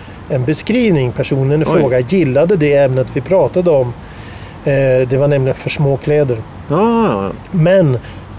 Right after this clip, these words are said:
Speaker 1: personen i fråga hade synpunkter av att, ja, det var väldigt mycket svammel.
Speaker 2: Ja, ja, ja. Ja, det
Speaker 1: Men, men det är ju det vi håller på med. Vi vet inte vad vi he-, vi vet inte. Vi
Speaker 2: Ja,
Speaker 1: har
Speaker 2: vi
Speaker 1: en
Speaker 2: heter, vet vi ju. En kvart
Speaker 1: Det är
Speaker 2: i
Speaker 1: så
Speaker 2: veckan.
Speaker 1: programmet som är till för
Speaker 2: Det är som lyssnar.
Speaker 1: Ja, precis.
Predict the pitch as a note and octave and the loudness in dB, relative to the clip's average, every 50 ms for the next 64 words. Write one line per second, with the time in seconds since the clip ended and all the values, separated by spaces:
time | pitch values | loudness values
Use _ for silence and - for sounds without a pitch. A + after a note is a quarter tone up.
0 | - - E3 D3+ - E3+ D3 C#3+ D3+ D3+ C#3+ - F#3 D#3 E3+ D#3 - D#3+ C#3 C3 | -6 -2 -2 0 2 2 2 2 2 2 2 2 2 2 2 2 0 0 0 0
1 | B2+ - - F#3 - C3+ C#3+ - E3 D#3 C3 - D#3+ C3+ B2 A#2 - - - - | -2 -4 -4 -4 -4 -2 -2 0 0 0 0 2 2 2 0 0 -2 -8 -14 -16
2 | - - D#3 C#3 C3+ B2+ B2+ - - - - - A#2+ B2 B2 A#2 D3 C#3 A#2 A#2+ | -8 -2 0 0 2 0 0 -2 -8 -8 -6 -4 -2 0 0 0 0 0 -2 -2
3 | A2+ B2+ C#3 - - C3 - - - C3+ B2+ C3 B2+ B2 A2 G#2+ G#2+ G2 - - | -2 -2 -2 -2 -4 -6 -6 -4 -2 -2 -2 -2 -2 -2 -4 -6 -6 -8 -12 -14
4 | - - - A#2+ A#2+ B2+ C#3+ D3+ B2 G#2+ - - G#2 A2+ D3+ E3+ C#3 C#3+ D3+ C#3+ | -12 -8 -4 -2 -2 0 0 0 0 -2 -2 -2 -2 0 0 0 -2 -2 -4 -6
5 | B2+ A2+ A#2 B2+ B2 - C4 C4+ C4+ B3+ B3 B3 B3 G#3 G#3 G3 G#3 A#3 A#3 E3+ | -4 -2 0 0 2 2 2 2 2 2 0 2 2 2 2 2 2 2 2 2
6 | F3 E3+ D#3 D3 D#3 C#3+ C#3+ D3 C#3 C#3 - - - C#3 D3 D3+ D3 C#3+ C#3 C3 | 2 0 2 2 0 2 2 2 0 0 -2 -2 0 0 2 2 2 0 0 0
7 | D3+ C#3 C#3 D3 D3+ - G3 F#3 - B2+ G#2 A#2 B2+ C#3+ E3+ D3 D#3+ F#3 E3+ D3 | 0 0 0 0 0 0 0 0 0 0 -2 -2 0 0 0 0 0 -2 0 0
8 | E3+ E3 C#3+ A2+ A#2+ A#2 A#2 A#2 - C4+ C#4 - C4 G#3+ - - - - - - | 0 0 0 0 0 -2 -2 -2 -2 -2 -2 0 0 0 0 -2 -8 -14 -14 -6
9 | - G3 G3 C#3 G#2 C3 D3+ A#3 C#4+ - - - - F#3+ A#3+ A3 C#3 A2 - - | -2 0 2 2 4 4 4 4 2 0 0 -2 0 2 2 2 2 0 0 -4
10 | - G2+ F#2+ E2+ - - - - - - - - - - - A2+ A2 G#2 - C3 | -4 -4 -4 -6 -8 -8 -8 -10 -10 -10 -10 -14 -14 -8 -4 -2 -2 -2 0 0
11 | D#3 E3+ C#3+ G3 A3+ D3+ D3 A2+ - - - C3 G#2+ - - - - - - G#3 | 0 2 2 2 2 2 4 4 2 2 2 0 -2 -4 -6 -12 -18 -12 -6 -4
12 | F3 B2 B2+ A2+ D3 A2+ A#2+ D3+ G#3 A3 G#3 - - - - C#3+ C#3 - D3+ D3+ | -4 -2 -2 -2 -2 0 0 0 2 2 2 2 2 0 -2 -2 -2 0 0 0
13 | C#3+ B2 - C#3+ D#3+ F3+ F#3+ - - - - - - A2 A2 A#2+ B2+ C3 B2 A#2 | 0 0 0 0 2 0 0 -2 -8 -14 -16 -16 -14 -8 -2 2 2 2 2 2
14 | - B2 A#2 A#2 A2 G2+ - - G2+ F2 - D#3 C#3 B2+ - - B2 A#2 B2+ - | 0 0 0 2 0 0 -2 -6 -8 -4 -2 0 0 0 -2 -6 -8 -8 -8 -8
15 | - | -10